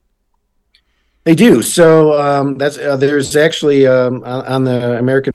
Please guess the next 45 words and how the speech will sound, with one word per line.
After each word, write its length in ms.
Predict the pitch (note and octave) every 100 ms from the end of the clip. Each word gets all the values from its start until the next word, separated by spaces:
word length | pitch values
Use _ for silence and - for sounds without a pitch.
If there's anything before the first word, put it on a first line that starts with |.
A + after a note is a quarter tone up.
| A#2+
Pilgrims 360 | C3+ B2 A2+
website, 440 | A#2+ C3 - G#2+ G#2+
there's 240 | A2 G#2
a 60 | G#2
section 420 | B2 A#2 A#2 A2
for 100 | A2
bicyclists, 680 | G#2 A#2+ B2 C3+ C#3 C#3 A#2
and 100 | A#2
there's 140 | A2
also 300 | B2+ - A#2+
a 60 | G#2+
face-, 300 | C#3 C#3+ - _ _
Facebook 420 | - D#3 D3+ E2+
group 220 | - F#2
for 100 | -
bicyclists. 680 | F2 F2+ F2+ - G2 - - - _ _ _ -
Um, 240 | - G2
and 80 | G#2
you 80 | G#2+
can 160 | A2 G#2
find 260 | A2+ A2
the 60 | G#2
links 340 | G#2 A2 G#2
on, 260 | A2 G2+ F#2+
on, 200 | G2+ G2
on 280 | G2+ G#2+ G#2
either 320 | G#2+ A2 G2+
of 80 | F#2+
those. 380 | G2 F#2+ F#2 - _ _ _ _
Um, 460 | A2+ G2+ G#2 G#2 G#2+
I've, 360 | A#2+ C#3+ C3 -
I 120 | A#2
myself 520 | C3 B2+ A#2 C3 C#3+ -
have, 260 | A2+ G2+
uh, 200 | G#2+ G#2+
my 120 | G#2+ A#2+
wife 320 | A#2+ C#3 C#3
and 100 | B2
I 100 | A#2
decided 500 | A2+ - A#2+ A#2+ A2
we 140 | A2+
were 160 | A2 G#2+
gonna 200 | A#2 A2+
go 160 | G#2 A2
back 500 | G2 A2+ A#2+ - -